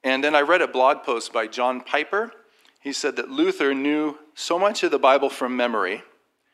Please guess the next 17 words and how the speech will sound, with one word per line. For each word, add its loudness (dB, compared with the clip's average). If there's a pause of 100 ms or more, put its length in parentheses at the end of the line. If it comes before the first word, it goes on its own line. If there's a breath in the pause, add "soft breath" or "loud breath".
(200)
that -6
when -2
the 0
Lord 4
opened 0
his -2
eyes 4
to -10
see -4
the -4
truth -4
of -4
justifications -4
in -6
Romans 2
one -2
seventeen, -4